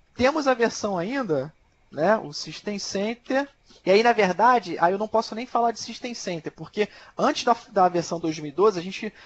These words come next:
olhava produto a produto, tá? É, o, a Microsoft, a partir da, da, da versão dois mil e doze,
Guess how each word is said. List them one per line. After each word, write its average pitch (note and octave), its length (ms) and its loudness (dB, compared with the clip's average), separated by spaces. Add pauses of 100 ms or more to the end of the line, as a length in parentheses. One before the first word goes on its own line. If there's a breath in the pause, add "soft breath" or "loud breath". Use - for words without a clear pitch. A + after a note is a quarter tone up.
(120)
olhava F#3 440 4
produto A3 560 -2
a C4+ 40 2
produto, - 600 -8 (180)
tá? D3 240 -2 (320 soft breath)
É, C#3 460 -2
o, A#2+ 320 -4
a G#2 200 -4
Microsoft, F#3 600 -2
a G#3 80 2
partir G3 260 -2
da, F#3 400 2
da, C#3 300 0
da C#3+ 100 -4
versão D3 240 -6
dois D#3+ 180 -6
mil D#3+ 120 -10
e C3+ 40 -12
doze, E3 400 2